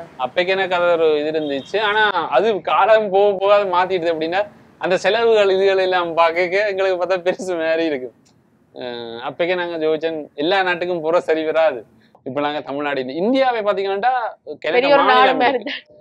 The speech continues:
Speaker 3: தான்.
Speaker 2: பெரிய மாநிலங்கள், எத்தனையோ மாநிலங்கள் இருக்கு. ஒவ்வொரு மாநிலமும் ஒவ்வொரு ஒரு நாடு மாதிரி இருக்கு. அதே மாதிரி கலாச்சாரங்கள் வித்தியாசமா இருக்கு. ஆஹ், எல்லாமே உண்மையில சொல்ல போனா நல்லா இருக்கு இந்தியான்றது.
Speaker 1: சரி, இந்தியால உங்களுக்கு எந்த ஃபுட் ரொம்ப பிடிச்சிருந்துச்சு?
Speaker 2: எங்களுக்கு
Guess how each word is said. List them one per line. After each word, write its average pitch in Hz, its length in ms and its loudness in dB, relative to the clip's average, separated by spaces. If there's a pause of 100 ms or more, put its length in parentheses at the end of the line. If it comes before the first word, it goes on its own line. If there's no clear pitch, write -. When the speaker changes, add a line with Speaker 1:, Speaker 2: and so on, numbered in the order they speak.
(160)
Speaker 3:
தான். 202 260 -12
Speaker 2:
பெரிய 220 240 0
மாநிலங்கள், 214 840 -2
எத்தனையோ 160 540 -2
மாநிலங்கள் 180 440 -2
இருக்கு. 135 260 -2
ஒவ்வொரு 208 260 2
மாநிலமும் 226 380 -4
ஒவ்வொரு 240 200 0
ஒரு 202 140 0
நாடு 196 540 -4
மாதிரி 165 280 -4
இருக்கு. 165 240 -2
அதே 196 140 0
மாதிரி 202 240 -4
கலாச்சாரங்கள் 185 600 -2
வித்தியாசமா 156 560 -4
இருக்கு. 147 360 -4 (480)
ஆஹ், 131 300 -2
எல்லாமே 220 400 -2
உண்மையில 208 220 0
சொல்ல 190 220 -4
போனா 190 160 -4
நல்லா 175 320 0
இருக்கு 131 440 -4
இந்தியான்றது. 123 540 -4 (180)
Speaker 1:
சரி, 294 300 0
இந்தியால 349 320 4
உங்களுக்கு 247 300 4
எந்த 262 160 4
ஃபுட் 277 280 -2
ரொம்ப 233 240 2
பிடிச்சிருந்துச்சு? - 720 -8
Speaker 2:
எங்களுக்கு 208 520 -2